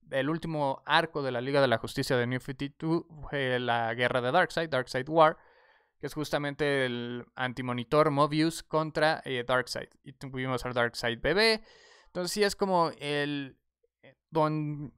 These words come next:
chingón, ¿no? Es acá el Ultimate Villain, que para el primer encuentro de la Liga de la Justicia creo que sí es demasiado exagerado.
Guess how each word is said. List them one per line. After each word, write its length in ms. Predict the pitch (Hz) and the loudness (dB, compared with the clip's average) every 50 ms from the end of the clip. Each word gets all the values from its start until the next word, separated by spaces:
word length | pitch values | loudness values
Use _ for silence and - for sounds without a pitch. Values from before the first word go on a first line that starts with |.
| _ _ | _ _
chingón, 520 | - - 160 151 151 151 156 147 127 117 120 | -10 -8 -6 -6 -2 2 2 2 2 0 -4
¿no? 160 | 127 135 147 | -4 -2 -2
Es 220 | 147 151 147 - | -2 -2 -4 -4
acá 420 | 160 135 147 - - 139 135 123 - - | -4 -4 -4 0 4 4 4 4 2 -2
el 260 | - 139 135 131 - | -2 -2 -2 -2 -2
Ultimate 560 | - 160 156 151 - 175 165 151 123 - - | 0 0 0 0 0 0 0 0 0 -2 -6
Villain, 400 | 127 139 147 139 131 117 107 110 - _ | -6 -2 0 0 0 0 -2 -4 -10 _
que 120 | - 143 | -6 -6
para 220 | 131 - 143 139 139 | 0 4 4 6 6
el 100 | 139 - | 4 2
primer 800 | - 156 151 160 175 214 247 269 285 294 294 294 294 285 285 262 | 0 -4 -2 -2 0 0 2 4 4 4 6 4 4 4 4 2
encuentro 440 | 226 196 180 - 190 196 202 214 214 | 2 0 0 -2 -2 0 2 2 2
de 60 | 175 | 4
la 120 | 151 135 143 | 4 4 2
Liga 220 | 160 180 190 185 | 2 2 4 4
de 60 | 160 | 4
la 120 | 135 127 120 | 4 4 2
Justicia 420 | - 127 - 160 151 - 175 165 | 0 -4 -4 -4 0 0 0 0
creo 180 | - 151 147 - | 2 0 0 2
que 140 | - 143 | 0 -4
sí 120 | - - 139 | -2 0 -2
es 120 | 135 131 | -2 -2
demasiado 420 | 139 135 131 120 - - 120 110 110 | -2 -4 -4 -4 -6 -4 -4 -4 -4
exagerado. 580 | 110 - - 123 - - 156 175 170 135 - | -6 -6 -8 -8 -6 -2 -2 0 0 0 -2